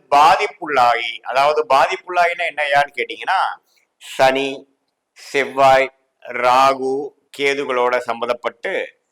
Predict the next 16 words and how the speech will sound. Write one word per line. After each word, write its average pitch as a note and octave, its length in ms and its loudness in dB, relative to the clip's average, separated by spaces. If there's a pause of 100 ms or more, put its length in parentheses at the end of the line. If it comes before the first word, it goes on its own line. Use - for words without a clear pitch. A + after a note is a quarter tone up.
(260)
கொஞ்சம் C3+ 400 -6 (220)
அஃப்ளிக்ஷன் F3+ 640 -6
என்று D3 260 -6
சொல்லப்படுகிற B2+ 600 -6 (240)
தோஷம் D#3+ 540 -2
பெற்றால் A#2+ 560 -2 (600)
உங்களுடைய F#3 580 0
வாழ்க்கை, F3+ 600 2 (200)
உங்களுடைய D3+ 440 -4
உடல்நிலை, D#3 540 2 (240)
உடல்நலம், D3 600 2 (200)
மனநலம், C3+ 580 -2 (840)
செயல்திறன், D3+ 840 -2 (540)
முடிவெடுக்கும் D3+ 720 -4
தன்மை C#3+ 440 -2 (240)
எல்லாமே F3 360 -2